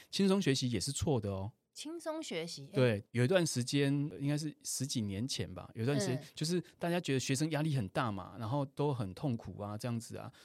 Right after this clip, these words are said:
Speaker 1: 所以就来讲说，那，那就不要给那么多的内容啊，什么，就让他们轻松快乐就好了啊，快乐长大就好。
Speaker 2: 对。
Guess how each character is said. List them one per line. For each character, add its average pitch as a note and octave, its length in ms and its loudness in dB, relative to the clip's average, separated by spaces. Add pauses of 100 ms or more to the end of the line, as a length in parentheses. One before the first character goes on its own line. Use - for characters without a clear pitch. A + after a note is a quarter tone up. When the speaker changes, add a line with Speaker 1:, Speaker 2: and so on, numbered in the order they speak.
Speaker 1:
所 - 120 -4
以 B2+ 60 2
就 C3+ 160 0
来 A#2 80 2
讲 G#2+ 180 -4
说， D3+ 120 -4
那， D#3+ 100 2
那 F3 100 -2
就 F#3+ 120 -2
不 - 100 2
要 D#3 60 4
给 G#2 160 0
那 D#3 100 -2
么 E3+ 100 0
多 C#3+ 240 0
的 A#2 260 -2 (100)
内 D#3+ 200 -2
容 G2+ 240 -4
啊， A2 180 -6
什 A2+ 120 -6
么， G#2 80 -4
就 D3+ 100 -6
让 D#3 100 2
他 D#3+ 40 2
们 D3 80 0
轻 D#3+ 220 -2
松 E3 220 -2 (260)
快 F3 260 -2
乐 E3 220 2
就 D#3+ 120 -2
好 G#2 220 -4
了 G2+ 100 -6
啊， A2 400 -4
快 - 220 -4
乐 D3 160 2
长 G#2+ 160 -4
大 B2+ 140 -4
就 B2 120 -4
好。 G#2+ 140 -10
Speaker 2:
对。 - 60 -20